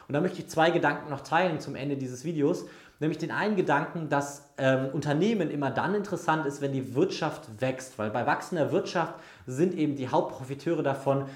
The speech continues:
Unternehmensbeteiligung, Aktien. Das heißt, die Wirtschaft muss in dem Maße wachsen, mindestens in dem Maße wachsen, beziehungsweise die Preise der Unternehmen müssen mindestens in dem Maße steigen, in dem der Wert des Geldes sinkt. Das heißt, wenn ich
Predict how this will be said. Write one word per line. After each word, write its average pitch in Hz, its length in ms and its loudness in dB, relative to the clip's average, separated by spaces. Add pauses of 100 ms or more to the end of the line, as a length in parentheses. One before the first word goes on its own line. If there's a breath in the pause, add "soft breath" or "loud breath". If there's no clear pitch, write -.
(100)
Unternehmensbeteiligung, 135 880 0
Aktien. - 500 -4 (300 loud breath)
Das 107 120 -6
heißt, 165 180 2
die 139 140 -4
Wirtschaft 190 340 2
muss 175 160 -2
in 143 100 -4
dem 190 280 2
Maße 160 420 0
wachsen, 160 520 2
mindestens 170 500 0
in 139 80 -4
dem 139 220 2
Maße 127 360 -2
wachsen, 123 340 -2
beziehungsweise 123 360 -4
die 113 80 0
Preise 160 520 2
der 127 120 0
Unternehmen 151 640 -2 (260 loud breath)
müssen 156 320 0
mindestens 196 380 0
in 143 100 -4
dem 160 260 4
Maße 143 360 2
steigen, 160 560 2 (180 loud breath)
in 147 160 -2
dem 170 240 4
der 131 380 2
Wert 170 420 6 (320 loud breath)
des 135 200 -2
Geldes 151 500 4 (140 loud breath)
sinkt. 127 340 2
Das - 120 -6
heißt, 147 240 -2
wenn 180 140 0
ich 185 180 -4